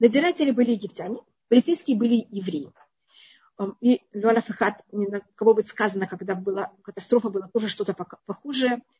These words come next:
Было еврейские капо, и были немцы. И то, что делали египтяне, значит, один полицейский еврей,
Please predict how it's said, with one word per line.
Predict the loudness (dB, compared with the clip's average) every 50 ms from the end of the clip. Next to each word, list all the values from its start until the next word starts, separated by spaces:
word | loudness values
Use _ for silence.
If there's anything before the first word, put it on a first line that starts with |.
| _
Было | -2 0 0 0 0
еврейские | -6 -4 0 0 0 0 0 -16 -18 -16
капо, | -16 -16 _ -6 -6 -6 -6
и | -8 -10
были | -14 -14 -14 -14 -18 _ _ _
немцы. | -4 -2 -2 0 -2 -4 -8 -10 -18 -18 _ _ _ _ _ _ _ _ _ _ _ _ _ _ _ _ _ _ _ _ _ _ _ _ _ _ _ _ _ _ _ -20 -6 4
И | 6 6 6
то, | 8 4 4
что | 4 4 2
делали | 6 6 6 8 8 6 6 4 2 0 _ _ -4
египтяне, | -2 0 0 -2 0 0 0 0 0 -2 -4 -8 _ _ _ _
значит, | -2 0 0 0 0 -2 -6 _ _ _ _ 0
один | 0 2 4 4 2 2 2 -2 _ _ _ _ _ _
полицейский | 2 4 4 4 2 2 0 -2 -2 -8 -8
еврей, | -6 -4 -2 -2 -2 -2 -4